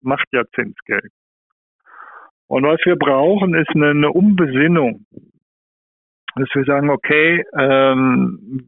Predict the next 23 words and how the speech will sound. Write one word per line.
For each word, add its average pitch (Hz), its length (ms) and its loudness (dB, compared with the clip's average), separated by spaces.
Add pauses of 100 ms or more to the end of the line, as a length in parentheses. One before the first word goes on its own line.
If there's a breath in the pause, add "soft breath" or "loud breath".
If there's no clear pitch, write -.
wir 135 200 0
sehen, 165 240 2
wo 156 120 2
das 151 140 0
Ganze 147 340 -2
hinsteuert. 131 680 0
Wir 135 80 0
brauchen 143 360 -2
jetzt 139 220 -2
eine 127 160 -2
Wirtschaft, 135 580 0 (160)
die 131 360 0 (440 soft breath)
gerecht 143 440 -2
funktioniert, 165 600 -2
die 147 80 0
ohne 139 300 0
Ausbeutung 139 600 -2
und 123 80 0
Umverteilung 131 680 -2
funktioniert 131 600 -2
und 131 120 -2
wo 127 120 2
es 127 60 -6